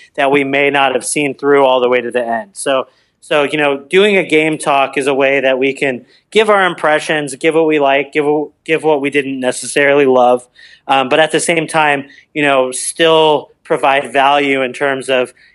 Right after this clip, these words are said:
you know, if, if people out there haven't played something and wanna kinda have a sense of what we think about it, you know, those, we're, we're able to do that. So,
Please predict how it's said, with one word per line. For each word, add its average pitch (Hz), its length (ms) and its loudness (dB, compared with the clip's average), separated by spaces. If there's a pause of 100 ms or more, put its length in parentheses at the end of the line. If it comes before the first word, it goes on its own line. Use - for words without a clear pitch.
(120)
you 143 80 -4
know, 127 160 0
if, 135 360 -4 (140)
if 139 340 -4 (280)
people 165 280 2
out 151 220 2
there 139 180 2
haven't 143 400 -2
played 151 300 -2
something 135 480 -4 (300)
and 139 100 -2
wanna 139 260 2
kinda 139 320 0
have 135 400 0 (260)
a 135 100 0
sense 151 340 0
of 135 100 0
what 147 140 2
we 135 100 2
think 160 280 -2
about 127 260 2
it, 123 220 -2
you 131 80 -4
know, 127 140 0
those, 131 360 -2 (380)
we're, 143 200 2
we're 147 160 4
able 139 280 2
to 123 100 0
do 120 180 0
that. 101 320 -6
So, 135 360 0